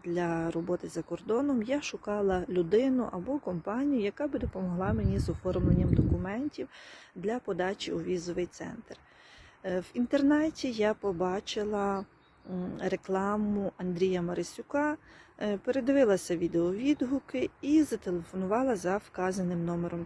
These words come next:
телефону. Е, мені відповіла менеджер Маргарита. Е, вона відповіла, е, чітко, зрозуміло на всі мої запитання, і ми з нею уклали договір про надання послуг. Е, потім Маргарита мені, е, е,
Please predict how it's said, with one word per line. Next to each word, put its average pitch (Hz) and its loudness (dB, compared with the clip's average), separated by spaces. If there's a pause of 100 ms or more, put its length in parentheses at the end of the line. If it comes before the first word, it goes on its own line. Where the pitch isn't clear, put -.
телефону. 170 -8 (580)
Е, 208 2
мені 359 6
відповіла 269 4
менеджер 247 6
Маргарита. 196 2 (680)
Е, 202 2
вона 220 4
відповіла, 202 2 (500)
е, 175 -2
чітко, 190 2
зрозуміло 185 2
на 196 4
всі 247 0
мої 254 6
запитання, 262 2
і 320 2
ми 311 4
з - -4
нею 233 4
уклали 196 2
договір 202 2
про 185 4
надання 175 0 (120)
послуг. - -10 (560)
Е, 196 6
потім 359 6
Маргарита 240 4
мені, 190 2
е, 175 0 (540)
е, 185 -2